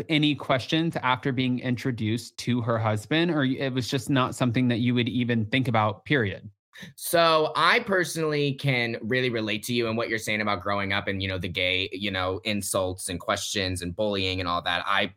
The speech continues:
Speaker 2: personally went through a lot of that growing up because I went to a very religious school, uh, my entire life, actually. I went from, uh, religious school, from elementary school, all the way up until I graduated high school.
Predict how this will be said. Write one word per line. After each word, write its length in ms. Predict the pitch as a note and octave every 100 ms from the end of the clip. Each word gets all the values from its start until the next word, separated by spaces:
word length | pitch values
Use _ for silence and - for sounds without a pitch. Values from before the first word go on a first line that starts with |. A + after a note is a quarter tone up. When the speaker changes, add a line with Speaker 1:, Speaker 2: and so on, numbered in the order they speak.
| -
Speaker 2:
personally 380 | G#2+ F#2+ G2+ F#2+
went 160 | F#2
through 160 | F#2 E2+
a 20 | E2
lot 600 | F2 G2 G#2 G#2 G#2 G2
of 100 | F2
that 240 | F#2+ F2
growing 320 | F2+ F#2 E2+
up 140 | D#2 E2
because 300 | G2 G2+ G2
I 260 | - G#2+ A2+
went 200 | A2 G#2
to 120 | - G2+
a 20 |
very 220 | G2+ G2
religious 460 | F#2 F#2+ G2 G#2 -
school, 500 | - A#2 A#2+ C3 C#3 - - -
uh, 140 | A#2
my 140 | A#2 D3
entire 260 | C#3 D#3+ D3
life, 200 | E3 B2+
actually. 300 | G#2 - G2
I 60 |
went 200 | A2 B2
from, 200 | B2 A#2 -
uh, 160 | G#2+ G2+
religious 340 | C3+ F3 G#3
school, 320 | - E3+ E3 D3+
from 160 | C3
elementary 540 | B2+ C3 C3 C3+ C3+ C3+
school, 260 | - B2+
all 160 | A#2+ A#2+
the 60 |
way 160 | A#2 A#2
up 100 | G#2+
until 200 | A2 A2
I 40 |
graduated 420 | G2+ G2+ G2 F#2 F#2
high 120 | C3+
school. 480 | C3+ C3 B2 A#2+